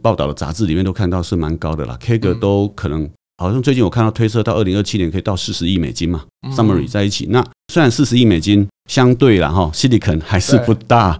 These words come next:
Speaker 2: 对，对。
Speaker 1: 因为你可以想象，当我们的护国神山一年就投资四百亿的，
Speaker 2: 对，
Speaker 1: 的，的投入嘛哈。
Speaker 2: 四百亿是四百亿是美金啊。
Speaker 1: 对，对，对，
Speaker 2: <laughs>
Speaker 1: 那他也是说四十亿美金，可是他的 K 格很惊人。
Speaker 2: 嗯。
Speaker 1: 然后加上就是说，基本上这个也是，譬如说我们刚才提到 GaN on silicon carbide，
Speaker 2: 对。
Speaker 1: 这个技术其实是有一点敏感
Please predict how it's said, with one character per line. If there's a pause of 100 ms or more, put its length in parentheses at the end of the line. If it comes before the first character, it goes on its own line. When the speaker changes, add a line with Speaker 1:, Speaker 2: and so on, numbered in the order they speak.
(120)
Speaker 2:
对，
对。
Speaker 1:
因
为
你
可
以
想
象，
当
我
们
的
护
国
神
山
一
年
就
投
资
四
百
亿
的，
Speaker 2:
对， (100)
Speaker 1:
的，
的
投
入
嘛
哈。
Speaker 2:
四
百
亿
是
四
百
亿
是
美
金
啊。
Speaker 1:
对，
对，
对，
Speaker 2:
<laughs>
Speaker 1:
那
他
也
是
说
四
十
亿
美
金，
可
是
他
的
K
格
很
惊
人。 (200)
Speaker 2:
嗯。
Speaker 1:
然
后
加
上
就
是
说， (100)
基
本
上
这
个
也
是，
譬
如
说
我
们
刚
才
提
到
GaN
on
silicon
carbide， (220)
Speaker 2:
对。 (300)
Speaker 1:
这
个
技
术
其
实
是
有
一
点
敏
感